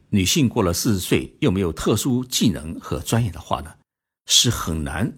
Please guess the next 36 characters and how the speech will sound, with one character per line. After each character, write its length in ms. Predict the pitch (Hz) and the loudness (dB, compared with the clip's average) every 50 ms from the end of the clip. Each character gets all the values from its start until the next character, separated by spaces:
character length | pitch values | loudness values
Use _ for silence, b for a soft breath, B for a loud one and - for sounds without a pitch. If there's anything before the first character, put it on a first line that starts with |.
| - _ | -14 _
中 360 | - - - 139 139 147 151 | -2 2 4 4 4 2 0
途 280 | 147 - - 147 80 - - | -4 -2 -2 -2 -2 -2 0
入 220 | - 143 101 82 82 | 0 0 0 0 -4
职 280 | - - 76 82 - | -8 -10 -6 -6 -8
成 220 | - - - - 73 | -8 -8 -8 -8 -8
为 80 | 71 | -8
一 80 | 78 80 | -8 -10
名 180 | 80 80 - - - | -10 -12 -12 -8 -6
正 160 | - 92 82 | -4 -4 -4
式 140 | - - 71 | -4 -8 -8
员 120 | 69 90 | -10 -12
工 160 | 92 76 73 | -16 -16 -16
的。 140 | - - - _ _ _ _ _ _ _ _ _ _ _ _ _ _ _ _ _ _ _ - | -18 -18 -20 _ _ _ _ _ _ _ _ _ _ _ _ _ _ _ _ _ _ _ -4
好 160 | - - 101 | 0 2 4
在 220 | - 131 123 117 | 6 6 6 6
已 100 | 113 90 | 4 2
经 340 | 87 - 117 113 117 120 120 | 0 2 4 4 4 4 2
赚 200 | 117 - 120 110 | 2 2 2 2
了 120 | 104 90 | 2 0
许 200 | 90 - - 90 | -2 -2 -4 -2
多 140 | 85 - 107 | 0 0 0
年 140 | 92 87 95 | 0 0 -2
的 120 | 95 87 | -4 -4
高 160 | 85 98 98 98 | -2 -2 -2 0
工 180 | - 107 107 | 2 0 0
资， 260 | 104 - 107 113 113 - | 0 0 -2 -4 -6 -6
手 180 | - - - 80 | -6 -8 -8 -8
头 140 | - 85 78 | -6 -8 -8
呢， 160 | 76 78 - | -8 -8 -6
多 180 | - 107 110 | -2 -2 -2
少 160 | 117 - 80 78 | -2 -4 -8 -10
有 120 | 92 87 | -10 -10
一 40 | 80 | -10
些 120 | - - | -12 -12
积 200 | - - - 90 | -12 -8 -6 -4
蓄， 300 | 87 - - 90 - - | -4 -2 -4 -4 -6 -10